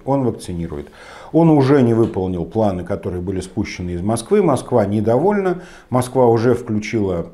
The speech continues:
Башкортостан в список отстающих. Хабирова нужно догонять или, как говорится, будет какая-нибудь атата. Пытаясь хоть как-нибудь объяснить тот бардак, который воцарился в республике, э, после, э, необдуманных решений Хабирова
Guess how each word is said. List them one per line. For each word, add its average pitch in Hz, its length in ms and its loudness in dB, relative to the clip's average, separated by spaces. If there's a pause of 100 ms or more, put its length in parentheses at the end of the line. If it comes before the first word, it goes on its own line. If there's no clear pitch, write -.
Башкортостан 101 840 -4
в 90 60 -10
список - 380 -8
отстающих. 160 640 -4
Хабирова 120 440 0
нужно 101 320 0
догонять 113 640 0 (360)
или, 151 180 4
как 113 220 2
говорится, 107 380 0
будет 113 260 -2
какая-нибудь 104 600 -2
атата. 104 560 -4 (840)
Пытаясь 175 400 4
хоть - 280 0
как-нибудь 123 640 2
объяснить 107 500 0
тот 110 140 2
бардак, 104 520 0
который 98 340 -2
воцарился 104 640 -2
в 92 60 -4
республике, 85 800 -6
э, 80 300 -8
после, 107 600 0
э, 92 380 -6
необдуманных 120 760 0
решений 107 440 -4
Хабирова 95 600 -4